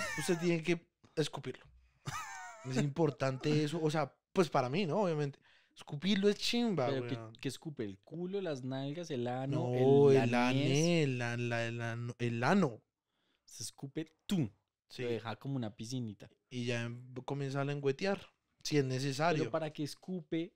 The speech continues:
Speaker 2: si va a echar lengua?
Speaker 1: Porque eso, ¿usted no le parece que el escupitajo es uno de los grandes hitos del sexo? Eh, o sea, es como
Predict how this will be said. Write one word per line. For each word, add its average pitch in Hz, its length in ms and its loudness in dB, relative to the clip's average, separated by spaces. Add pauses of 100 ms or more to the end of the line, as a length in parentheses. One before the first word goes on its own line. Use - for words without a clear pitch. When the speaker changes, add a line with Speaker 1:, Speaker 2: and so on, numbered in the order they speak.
(140)
Speaker 2:
si 151 220 -4
va 135 200 0
a - 20 -6 (120)
echar 131 260 -6
lengua? 147 400 -4 (560)
Speaker 1:
Porque 139 400 2
eso, 139 340 -4 (460)
¿usted 156 220 -4
no 208 100 0
le 208 100 2
parece 202 360 0
que 185 80 -2
el 180 80 2
escupitajo 156 680 -4
es 139 220 -2 (220)
uno 151 280 -4
de 156 60 0
los 160 240 -4
grandes 123 560 -4
hitos 139 500 -2 (480)
del 139 280 4
sexo? - 520 -2 (1300)
Eh, 147 140 2
o 143 80 2
sea, 127 240 -4
es 123 140 -8
como 156 840 0